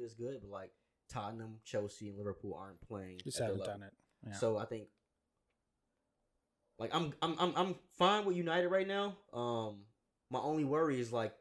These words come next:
Speaker 1: is Tottenham gonna get that stretch where they get hot and they win six games in a row?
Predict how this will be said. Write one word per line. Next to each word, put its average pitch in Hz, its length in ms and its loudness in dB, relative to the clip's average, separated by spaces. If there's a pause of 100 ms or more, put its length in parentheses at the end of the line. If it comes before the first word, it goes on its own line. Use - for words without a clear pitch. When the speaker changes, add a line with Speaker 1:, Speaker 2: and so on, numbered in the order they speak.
(1700)
Speaker 1:
is 127 140 2
Tottenham 143 380 4
gonna 135 160 4
get 135 180 2
that 131 120 4
stretch - 280 0
where 135 60 -6
they 127 80 0
get 131 180 2
hot 139 280 -2
and 113 80 -6
they 120 80 0
win 127 260 -8 (100)
six - 220 -14
games 131 260 -6
in 127 60 -18
a 127 60 -14
row? 135 260 -4